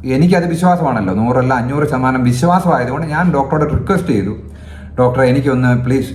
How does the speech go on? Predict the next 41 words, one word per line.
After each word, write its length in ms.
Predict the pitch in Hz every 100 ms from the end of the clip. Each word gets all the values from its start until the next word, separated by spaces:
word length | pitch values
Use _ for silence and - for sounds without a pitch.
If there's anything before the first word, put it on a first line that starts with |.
| - - - -
ഇത് 500 | 120 123 107 95 - -
just 280 | 117 123 127
ഒന്ന് 120 | 151
മരുന്നിൻ്റെ 480 | 143 131 143 180 185
എനിക്ക് 220 | 160 131
എഴുതി 220 | 127 120 101
തരാം, 80 |
എനിക്ക് 180 | 107 110
ഓപ്പറേഷൻ 440 | 113 127 151 139 143
ഒന്ന് 180 | 123
നീട്ടി 220 | 113 120 113
വെക്കും, 160 | 101
കുറച്ച് 280 | 120 120 131
ദിവസം 160 | 131 117
ഒന്ന് 120 | 95
നോക്ക്." 260 | 92 87 85 - - - - - - - - - - -
അപ്പോൾ 120 | 107
ഡോക്ടർ 260 | 135 -
പറഞ്ഞു, 180 | 160 156
"ഓക്കെ, 340 | 160 170 170 - - -
നിങ്ങൾ 160 | 156 165 165 156 - 156
എഴുതി 240 | 139 160
തരിക, 220 | 151 120
ഞങ്ങളുടെ 300 | 113 113 135
ലെറ്റർ 240 | 139 127 127
പാഡിൽ 300 | 139 135 120
എഴുതി 180 | 127
തരിക, 300 | 127 98 92 101 120 - - - - - - - -
എൻ്റെ 640 | 135 160 156 95 - -
ഉത്തരവാദിത്താൽ, 600 | 131 135 143 135 120 98
സ്വന്തം 320 | - 127 143 170
ഉത്തരവാദിത്താൽ 580 | 131 135 135 131 156
ഓപ്പറേഷൻ 440 | 151 139 143 143 131
വേണ്ട" 220 | 123 127
എന്നുള്ള 360 | 139 123 127 117
എഴുതി 240 | 120 135
പിന്നെ 160 | 120 127
ഞാൻ 200 | 123 123
എഴുതി 340 | 113 117 143 127
ഒപ്പിട്ട് 340 | 101 101 95
കൊടുത്തു. 420 | 101 90 85 90